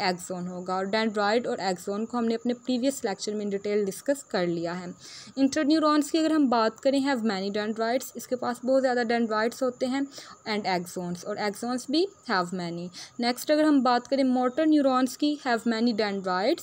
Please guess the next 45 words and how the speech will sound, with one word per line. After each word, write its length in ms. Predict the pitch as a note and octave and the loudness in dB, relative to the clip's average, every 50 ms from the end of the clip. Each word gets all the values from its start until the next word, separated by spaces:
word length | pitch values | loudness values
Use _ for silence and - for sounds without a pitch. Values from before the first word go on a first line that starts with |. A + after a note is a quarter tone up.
| - - | -4 -2
बहुत 200 | - A3+ A3+ A3+ | 0 0 0 2
ज़्यादा 260 | G#3+ G#3+ G3 G3 G3 G3 | 0 0 0 0 -2 -2
dendrites 600 | G3 G3 G3 G3 G3 F#3+ G3 G#3+ B3 A#3+ - D4+ | -2 -2 -4 -2 -4 -4 -2 -2 -2 -2 -2 -2
होंगे 220 | C#4+ C#4 C#4 C#4+ | 0 2 2 2
but 180 | A#3+ C4 B3+ B3+ A3+ | 2 2 0 0 -2
only 260 | G#3+ G3+ G3 G3+ G3 G3 | -6 -4 -4 -4 -4 -4
one 180 | G#3+ A3+ A#3+ A#3+ - E3+ E3+ | -4 -6 -6 -6 -6 -8 -8
axon, 280 | F3 - - F#3+ F3+ F3+ | -8 -10 -12 -10 -10 -8
लेकिन 420 | F#3 F#3 F#3 - A3+ A#3 A3 G#3+ | -8 -10 -8 -8 -8 -6 -6 -8
axon 280 | G3+ - - B3 C4 C4+ | -8 -6 -6 -2 0 0
जो 160 | C4 A#3+ A#3+ | 0 0 -2
है 140 | G#3+ G3+ G3 | -4 -4 -6
वो 100 | G#3+ A3+ | -6 -6
सिंगल 340 | - - C4 C4 C4+ C4 | -4 -2 0 2 2 2
प्रेजेंट 500 | C4 - A3 F#3+ F#3 F3+ - F#3+ G3 - - | 0 0 -2 -4 -4 -4 -6 -8 -8 -6 -4
होगा। 320 | F#3+ F3+ F3+ F3+ F3 F3+ - - - - - - - - | -4 -4 -2 -2 -2 -2 -2 -6 -18 -18 -18 -18 -12 -4
So 80 | - C4 | 0 2
ये 100 | C4 B3+ | 2 4
हमारे 200 | B3+ B3+ A#3 A3+ | 4 2 0 0
पास 220 | - B3 B3 - | 0 0 -2 -2
स्ट्रक्चर 420 | - - G#3+ G#3+ - - A#3 A3+ A3+ - C#4 | -2 -4 -6 -4 -2 -2 -2 -2 -2 0 0
थे 120 | D#4 D#4+ - - _ - - | 0 0 0 -4 _ -6 0
न्यूरॉन्स 540 | A#3 A3+ A3+ G#3 F#3 F3 F3+ F#3+ F#3+ - - | 4 4 4 4 4 0 -2 -4 -6 -8 -8
के। 260 | - A#3 A#3 B3+ C#4 - - - - - - | -2 0 2 2 0 -2 -8 -20 -12 -4 0
नेक्स्ट 340 | B3 B3+ C4 - - - D#4+ | 0 0 0 0 0 2 2
अब 120 | C#4 D4 | 4 4
हम 160 | D#4 D4+ C#4+ | 4 4 6
देखते 380 | A#3 B3+ A#3 A#3 A#3 - - C4 | 6 6 4 4 2 0 0 2
हैं 160 | C4+ D#4 D#4+ | 2 2 2
types 640 | D4 - _ - C4 A#3+ A3+ A3 A3+ B3+ A#3+ - - - | 0 -4 _ -2 2 2 4 4 4 2 2 0 -2 0
of 120 | C#4+ C#4 - - B3 | 0 0 0 2 2
nerves। 440 | A3+ G3 F3+ F3 F3 E3+ E3+ F3 - - - - - - - - - - - | 2 2 2 0 0 -2 -4 -6 -10 -14 -16 -20 -20 -20 -20 -20 -20 -10 -4
इधर 180 | B3 A#3 B3+ B3+ | 0 2 2 4
हमने 240 | B3+ C4+ C4+ C#4 C4+ | 4 6 6 4 4
देखती 380 | A3+ A#3+ A#3 A3+ A#3 - C4+ | 6 6 4 4 4 2 2
हैं 80 | C#4+ D4+ | 2 2
types 560 | C#4+ - - A3+ G#3 G#3 G#3+ G#3+ - - - | 2 0 0 2 2 2 2 0 -2 -2 0
of 180 | D4 D#4 F4 F4 - - - B3+ | 2 2 2 0 -2 -8 -8 -4
nerves, 460 | A3 G3+ F#3 F3+ F3+ F3+ F#3 - - | -2 0 0 0 0 -2 -4 -8 -6
के 140 | - C4 B3+ | 0 2 2
नर्व्स 440 | B3 B3 A#3+ A#3+ B3+ C4+ C4+ - - | 4 4 4 4 2 2 0 -4 -2
की 140 | - D#4 | 0 2
हमारे 360 | D4 C#4+ B3+ A#3 G#3 G3 G3+ G3 | 4 4 4 4 4 2 0 0
पास 380 | - A3 A3+ C4 D4+ - - | 0 0 2 2 0 -2 -6
कितनी 440 | - - A#3+ - - - B3+ D#4 F#4+ | -6 -6 -6 -4 -2 -2 0 0 0